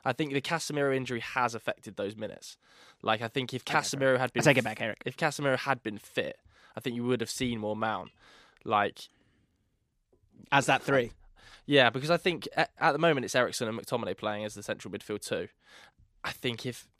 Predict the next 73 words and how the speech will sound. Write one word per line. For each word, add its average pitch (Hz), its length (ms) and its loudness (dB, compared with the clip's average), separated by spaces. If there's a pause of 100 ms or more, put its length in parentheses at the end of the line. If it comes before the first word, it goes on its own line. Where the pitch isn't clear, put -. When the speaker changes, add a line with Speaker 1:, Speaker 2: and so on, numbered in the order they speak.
Speaker 2:
That's - 200 -4
a - 20 -18
concern, 110 240 -4
Speaker 1:
I, - 20 0
I - 80 -6
Speaker 2:
isn't 127 100 2
Speaker 1:
just 131 140 -2
Speaker 2:
it? - 20 -14
Speaker 1:
don't 135 200 8
think - 240 -6
you 117 60 0
Speaker 2:
You - 60 -2
Speaker 1:
can. 131 100 0
Speaker 2:
haven't 131 120 6
got 127 80 4
the 120 80 4
Speaker 1:
I'm 131 120 6
not 147 160 6
sure 117 120 4
you 131 80 2
Speaker 2:
physicality. - 20 -8
Speaker 1:
can 127 80 -2
have 120 140 4
Eriksen 117 320 2
and 110 140 -2
Mount 110 460 -6
as 117 120 -2
Speaker 2:
Yeah. 107 60 -2
Speaker 1:
your 107 80 -6
midfield, 104 360 -6
as 117 160 -4
your 117 80 -8
central 110 320 -6
midfield 104 220 -10
too. - 120 -14 (680)
Speaker 2:
Yeah. 101 240 -6
Okay. - 200 -12
Fair - 140 -16
enough. - 160 -16 (480)
I - 40 -20
take - 140 -12
it 104 60 -12
back. - 160 -10 (120)
Speaker 1:
But 175 260 8
equally, 143 480 2
Speaker 2:
But 147 200 10
if 131 80 0
you 135 40 2
Speaker 1:
let's 175 140 6
Speaker 2:
clip 139 100 12
out - 20 10
Speaker 1:
get 117 40 8
Speaker 2:
the 123 60 6
Speaker 1:
Mount 160 80 10
Speaker 2:
round, 113 100 4
it 104 40 2
Speaker 1:
some 151 120 6
Speaker 2:
works. 107 80 -2
Speaker 1:
fin-, 143 140 4
let's 165 160 4
get 147 240 0
Mount 143 280 4
some 135 140 0
minutes. 123 360 4
Speaker 2:
Yeah, 127 220 8
let's, 131 160 0
let's 220 160 4
Speaker 1:
We - 80 2
Speaker 2:
believe 214 100 12
Speaker 1:
love - 100 10
Speaker 2:
in 180 40 4
Speaker 1:
Mount. 185 200 8
Speaker 2:
Mason. - 240 -4